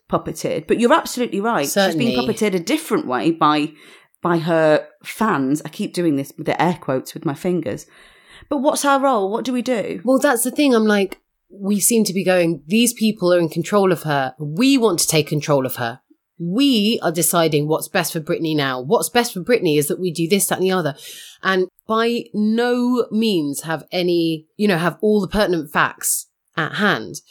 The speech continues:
Speaker 2: So how can people say, "She shouldn't have a conservatorship," without knowing these things? Because you could p-, potentially be, like, taking her from a vulnerable space where
Speaker 1: Yeah.
Speaker 2: she's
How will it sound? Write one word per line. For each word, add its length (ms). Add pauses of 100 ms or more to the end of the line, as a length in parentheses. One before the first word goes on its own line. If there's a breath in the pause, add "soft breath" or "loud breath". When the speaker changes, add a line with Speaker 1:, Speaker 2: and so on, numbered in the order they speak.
(220 soft breath)
Speaker 2:
So 220
how 260
can 140
people 260
say, 400 (260)
"She 280
shouldn't 320
have 160
a 40
conservatorship," 800 (300)
without 360
knowing 300
these 220
things? 220
Because 440 (280 soft breath)
you 160
could 300 (160)
p-, 160
potentially 760
be, 120
like, 380 (420 soft breath)
taking 420
her 400
from 200
a 40
vulnerable 840
space 640 (300 soft breath)
where 100
Speaker 1:
Yeah. 120
Speaker 2:
she's 240